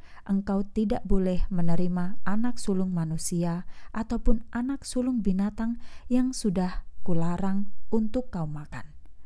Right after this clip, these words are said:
Setiap anak sulung manusia harus ditebus sebesar lima shikal atau lima puluh tujuh gram perak, yaitu dua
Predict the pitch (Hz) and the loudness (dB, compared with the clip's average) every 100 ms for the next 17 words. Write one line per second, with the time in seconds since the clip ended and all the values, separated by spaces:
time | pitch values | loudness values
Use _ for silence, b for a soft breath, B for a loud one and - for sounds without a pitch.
0 | B B B - 196 - 180 - 180 180 | B B B -4 -2 -2 -2 -4 -8 -8
1 | - - 190 196 190 185 180 - 185 175 | -8 -4 -2 0 -2 -2 -4 -4 -6 -6
2 | 175 b b - 185 170 165 175 - 165 | -8 b b -6 -4 -4 -4 -6 -6 2
3 | - 175 - - - - 185 165 - 190 | 2 2 -4 -12 -14 -6 -2 0 -2 -4
4 | 190 185 - 190 196 208 190 170 - 135 | -6 -10 -10 -4 -2 0 -2 -6 -8 -10
5 | 151 - b b - 196 - 226 208 196 | -8 -10 b b -10 -8 -6 -6 -4 -4
6 | 233 240 - 196 185 - 196 165 180 175 | -4 -2 0 0 -4 -6 -6 -4 -4 -6
7 | - 180 156 147 156 - - 156 - - | -6 -6 -6 -8 -12 -12 -10 -10 -10 -10
8 | - - b b b b 196 175 180 - | -12 -14 b b b b -6 -4 -4 -2
9 | 202 208 B B 185 185 190 220 240 | -2 -4 B B -8 -6 -4 -4 -2